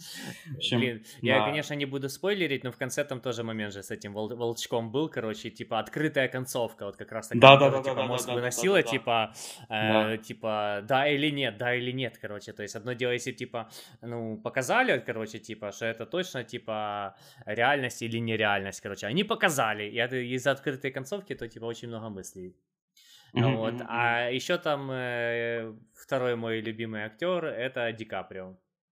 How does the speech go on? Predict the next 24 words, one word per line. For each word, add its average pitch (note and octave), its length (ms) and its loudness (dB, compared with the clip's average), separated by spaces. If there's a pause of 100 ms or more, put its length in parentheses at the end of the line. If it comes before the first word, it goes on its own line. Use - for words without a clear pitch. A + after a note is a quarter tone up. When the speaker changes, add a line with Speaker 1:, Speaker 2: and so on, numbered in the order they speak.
(160)
Speaker 2:
Вот, F3 180 -20 (120)
фильм A2+ 140 0
с - 20 8 (180)
Ди D3 80 10
Speaker 1:
Да, C#3+ 220 4
мой E3+ 160 10
Speaker 2:
Каприо D#3+ 80 4
Speaker 1:
тоже, F3 360 8
Speaker 2:
это A#2 100 -2
Speaker 1:
блин, C#3+ 600 6
д-, - 160 -6
дай F3+ 260 12
пять, A#2 280 2
просто C3+ 340 0
Speaker 2:
Да. E3 80 8
Speaker 1:
дай E3 100 0
в - 40 -14
камеру, D3 440 6
дай C3+ 260 4
пять. - 20 -2
Speaker 2:
Бам, A2+ 240 0 (100)
да. G#2+ 260 -6
Speaker 1:
Просто G#2+ 260 -2 (320)
бам, B2+ 220 12